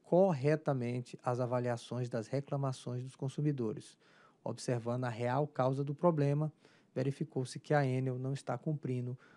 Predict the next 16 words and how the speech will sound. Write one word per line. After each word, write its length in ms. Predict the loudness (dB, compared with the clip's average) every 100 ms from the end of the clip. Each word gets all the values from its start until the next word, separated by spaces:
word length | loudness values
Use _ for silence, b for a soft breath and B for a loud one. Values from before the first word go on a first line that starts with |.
| b
o 80 | -8
disposto 500 | -6 -8 -6 -6 -4
no 80 | -6
artigo 440 | -6 -6 -8 -8 -6
um 140 | -6
se-, 260 | -2 -4 -4 -6
um 120 | -6
cinco 320 | -4 -6 -6
sete, 360 | -2 -2 -2 -2
parágrafo 560 | -2 0 -2 -6 -10
segundo 560 | -6 -6 -4 -6 -4 -6 b b b -10
da 60 |
Resolução 560 | -6 -2 -2 -2 -6 -6
quatro 300 | -4 -4 -4
um 20 |
quatro. 400 | -6 -8 -8 -16